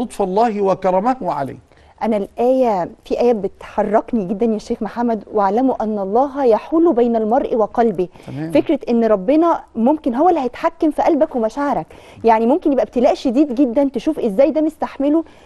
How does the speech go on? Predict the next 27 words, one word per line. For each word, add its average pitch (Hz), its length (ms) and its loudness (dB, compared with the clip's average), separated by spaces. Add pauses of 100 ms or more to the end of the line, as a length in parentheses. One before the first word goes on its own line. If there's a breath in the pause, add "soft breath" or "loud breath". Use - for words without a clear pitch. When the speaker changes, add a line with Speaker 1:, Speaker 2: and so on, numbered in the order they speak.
(180 loud breath)
Speaker 2:
يبقى 226 300 0
واقع 349 340 2
اللطف 311 440 -2
عليه 294 480 0
غير 311 300 2
أنت. 330 300 0 (220)
أنت 277 180 0
لسه 320 260 2
قدراتك 277 480 0
ما 269 40 -4
تستحملش 247 600 -4
ده، 214 100 0
فربنا 240 440 2 (320 loud breath)
يحول 302 420 2
بين 240 200 0
المرء 247 360 0
وقلبه، 311 560 0
Speaker 1:
صحيح. 233 220 -2
Speaker 2:
يتدخل 320 460 2 (300 loud breath)
باللطف 240 480 2
في 254 100 -10
الشعور. 196 340 -2
Speaker 1:
صحيح. 156 360 -10 (200)
وهو 180 260 4
Speaker 2:
فدي 254 120 2
Speaker 1:
اللطف. 320 280 0 (280)
Speaker 2:
آه. 175 180 -8